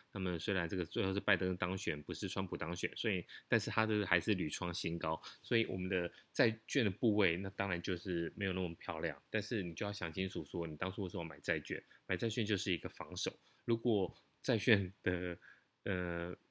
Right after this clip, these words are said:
表现很好的话，那表示什么呢？表示说你股票那边赔很多嘛。所以我宁愿债券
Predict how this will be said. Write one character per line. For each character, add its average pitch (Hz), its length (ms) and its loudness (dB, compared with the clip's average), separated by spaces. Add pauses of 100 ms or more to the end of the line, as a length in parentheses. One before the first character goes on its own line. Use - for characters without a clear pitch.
(840)
表 101 140 6
现 131 180 4
很 113 140 2
好 98 160 2
的 92 80 2
话， 98 160 2
那 101 100 0
表 101 220 2
示 113 140 2
什 95 160 -2
么 76 100 -8
呢？ 82 240 -4
表 90 160 2
示 104 180 2
说 104 160 0
你 95 80 2
股 92 160 -2
票 110 140 0
那 104 60 0
边 101 100 2
赔 87 220 0
很 80 180 -4
多 82 160 -2
嘛。 78 180 -6
所 120 160 0
以 110 40 2
我 95 100 2
宁 90 160 4
愿 123 220 2
债 117 180 6
券 107 300 2